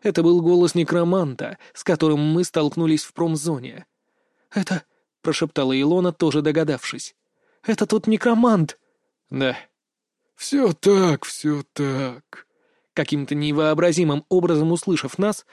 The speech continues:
снова рассмеялась девушка. «Некромант». «Полагаю, вам будет привычнее наблюдать меня в другом виде».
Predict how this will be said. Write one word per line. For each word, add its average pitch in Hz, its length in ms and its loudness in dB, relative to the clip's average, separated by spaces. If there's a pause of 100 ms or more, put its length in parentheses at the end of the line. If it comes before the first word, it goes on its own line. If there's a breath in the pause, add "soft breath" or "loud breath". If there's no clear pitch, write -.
(140 soft breath)
снова 247 480 2
рассмеялась 185 760 0
девушка. 147 680 -6 (300)
«Некромант». 285 640 0 (560)
«Полагаю, 190 640 4
вам 180 260 4
будет 175 280 2
привычнее 175 580 4
наблюдать 170 540 4
меня 170 280 2
в 143 60 -4
другом 214 640 2
виде». 120 580 -12